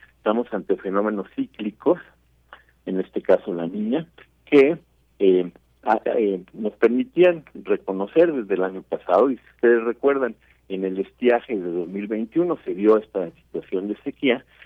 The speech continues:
pero la Autoridad del Agua o no hace nada o tiene las manos atadas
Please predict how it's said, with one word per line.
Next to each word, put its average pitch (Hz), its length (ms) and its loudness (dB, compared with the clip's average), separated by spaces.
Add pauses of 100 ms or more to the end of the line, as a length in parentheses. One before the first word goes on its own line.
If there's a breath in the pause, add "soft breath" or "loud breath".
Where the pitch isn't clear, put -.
(200 soft breath)
pero 175 360 4
la 117 140 0
Autoridad 95 460 0
del 110 160 2
Agua 110 340 -4 (1000)
o 92 140 -6
no 117 140 0
hace 196 200 -2
nada 165 360 -2 (160)
o 101 160 -2
tiene 143 380 -2
las 98 180 -2
manos 101 320 -8
atadas 110 460 0